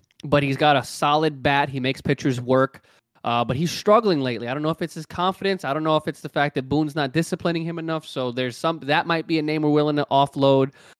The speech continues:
Um, D J LeMahieu is in the last year of his deal, if I'm not mistaken. So we might want that expiring contract out because he's also been hurt.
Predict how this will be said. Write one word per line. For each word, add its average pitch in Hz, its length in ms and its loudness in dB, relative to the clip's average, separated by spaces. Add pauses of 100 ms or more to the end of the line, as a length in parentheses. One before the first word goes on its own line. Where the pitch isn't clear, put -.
(120)
Um, 123 440 2 (240)
D 160 160 4
J 180 160 4
LeMahieu 165 680 4
is 139 100 0
in 147 60 -2
the 147 100 0
last 147 300 0
year 151 100 2
of 156 60 -6
his 185 220 2
deal, 175 220 2
if 160 100 0
I'm 165 120 0
not 165 180 0
mistaken. 165 400 -4
So 139 120 -12
we 135 80 -2
might 151 240 -2
want 139 200 -2
that 151 160 0
expiring 143 460 -2
contract 139 520 -2
out 135 220 2
because 131 240 -8
he's 180 240 -4
also 165 300 2
been 151 160 0
hurt. 143 320 -2